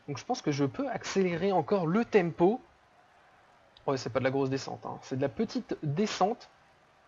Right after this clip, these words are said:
Ouais, pour l'instant, euh, je suis en train d'augmenter mon effort, mais ma barre, euh,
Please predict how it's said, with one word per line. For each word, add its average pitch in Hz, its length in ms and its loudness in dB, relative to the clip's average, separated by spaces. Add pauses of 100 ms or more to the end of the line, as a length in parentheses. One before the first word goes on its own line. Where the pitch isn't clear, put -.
(280)
Ouais, 127 200 -2
pour 117 160 -4
l'instant, 170 340 -4
euh, 131 180 -4
je 120 60 -8
suis - 100 -10
en 117 60 -6
train 151 140 -8
d'augmenter 135 340 -4
mon 127 120 -6
effort, 190 280 -6
mais 151 120 -6
ma 131 120 0
barre, 170 300 2
euh, 135 60 -2